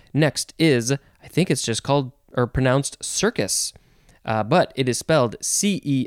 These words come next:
R C U S, not the circus with the clowns. This is a noun from eighteen twenty-six, either of a pair of simple or segmented appendages at the posterior end of various arthropods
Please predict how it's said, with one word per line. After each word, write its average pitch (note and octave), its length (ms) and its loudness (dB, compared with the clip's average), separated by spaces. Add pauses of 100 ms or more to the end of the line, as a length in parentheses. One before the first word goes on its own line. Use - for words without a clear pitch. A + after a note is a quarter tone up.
R B2+ 380 2
C - 240 0
U C3+ 360 0
S, A#2+ 380 -2
not F3+ 380 0
the D3+ 80 0
circus C#3+ 580 -2
with C3 220 -2
the C3 80 -2
clowns. A#2 760 -2 (840)
This D3+ 360 2
is E3+ 140 2
a F3 100 4
noun F3 380 4
from D#3 340 0
eighteen E3 440 0
twenty-six, - 800 -2 (160)
either D#3 380 2
of C3 140 -2
a C3 80 2
pair G3+ 340 0
of C3 200 -2
simple F#3+ 500 0
or E3 220 2
segmented E3 720 0
appendages C#3 720 0 (340)
at D#3 240 0
the C#3 160 2
posterior D#3+ 920 0
end D3 400 2
of C3+ 200 0
various D3 500 0 (100)
arthropods C3 840 0